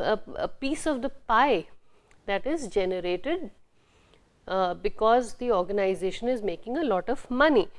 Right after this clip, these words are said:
So that is another incentive for people to not join a union.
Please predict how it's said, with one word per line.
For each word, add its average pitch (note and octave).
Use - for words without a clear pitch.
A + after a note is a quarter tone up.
So E4
that G#3+
is D#4+
another G#3+
incentive B3+
for C#4
people B3+
to E4
not A3+
join G3
a A3+
union. D4